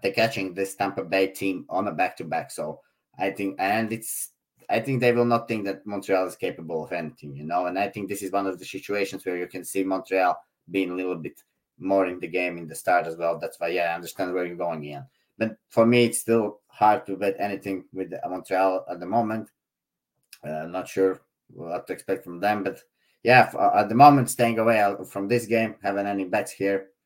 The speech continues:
Uh, just don't like to play the Tampa against the Tampa. I know they're in a back-to-back, but it's still a home back-to-back. But yeah, Toronto is the important game for them next one. So you're just not sure what kind of Tampa team you will get today. So I don't think it's worth the wager.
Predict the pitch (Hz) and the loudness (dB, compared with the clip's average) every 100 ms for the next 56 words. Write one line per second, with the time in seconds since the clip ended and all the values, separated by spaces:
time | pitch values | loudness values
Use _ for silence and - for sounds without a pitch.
0 | _ _ _ _ 87 80 87 90 95 95 | _ _ _ _ -6 -6 -8 -4 -2 0
1 | 104 104 98 - 104 98 95 - - 71 | 2 0 -2 -4 0 2 0 -8 -20 -12
2 | 69 87 - 107 104 104 101 95 92 98 | -6 -6 -2 -2 2 2 2 0 -2 -2
3 | 90 - 120 113 113 - - _ 87 101 | -6 -2 0 2 2 0 -6 _ -2 0
4 | 98 98 95 92 87 101 - 90 107 - | 2 2 -2 -2 -2 -4 -4 2 2 2
5 | 80 80 - 107 98 104 98 98 - 90 | -6 -8 -4 -4 0 2 2 -2 -4 -4
6 | 95 95 - _ _ _ - 120 151 131 | -2 -2 -8 _ _ _ -2 6 8 8
7 | 131 147 147 143 131 117 101 110 101 117 | 6 8 8 6 2 0 -2 -4 0 0
8 | - 104 101 101 98 95 95 107 120 - | 0 -2 -4 -4 -4 -4 -4 -2 -2 -2
9 | 117 107 - _ - 104 101 95 _ _ | -4 -4 -8 _ -6 0 0 0 _ _
10 | _ - - 175 170 147 160 160 147 - | _ -20 -4 -2 0 0 0 2 -2 2
11 | 139 117 117 113 107 92 98 90 - 95 | 4 6 4 2 -2 -2 -2 -4 -4 -4
12 | 92 90 82 92 - 85 95 98 - 92 | -4 -4 -6 -8 -6 -2 0 0 -4 -6
13 | - _ - 95 90 95 92 - - - | -8 _ -10 -10 -8 -8 -8 -12 -16 -6
14 | 92 - 82 78 82 78 | -4 -4 -6 -8 -10 -12